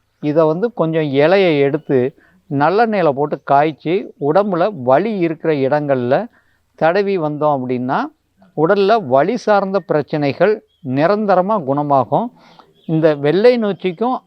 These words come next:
அதே பலன் உண்டு. கருநொச்சி கிடைக்காது. இந்த நீல நொச்சி பயன்படுத்தும் போது வெள்ளை நொச்சியை விட கொஞ்சம் பலன் அதிகமா கிடைக்கிறதுக்கு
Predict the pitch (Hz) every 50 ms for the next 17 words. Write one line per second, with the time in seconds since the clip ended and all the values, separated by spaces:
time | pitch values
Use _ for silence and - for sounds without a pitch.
0 | - - 143 139 147 165 185 208 214 185 131 139 139 147 147 147 135 127 131 135
1 | 131 127 170 214 - - _ _ _ _ _ _ _ _ _ _ _ _ _ _
2 | - - 143 165 196 226 254 254 240 180 - - - 214 220 247 254 - _ -
3 | 160 151 170 160 165 170 156 143 135 143 185 220 226 - - 190 156 151 156 151
4 | 147 170 208 254 269 254 240 214 196 170 - 180 143 147 151 156 165 160 156 151
5 | 139 123 - 143 143 139 147 160 247 262 254 156 151 160 180 202 233 240 233 226
6 | 214 185 - - 190 190 190 175 190 233 277 269 - - 180 180 180 175 214 233
7 | 233 180 131 135 143 156 180 202 - _ - 139 139 135 175 175 180 185 190 185
8 | 165 - 151 139 143 131 - 139 135 131 127 123 -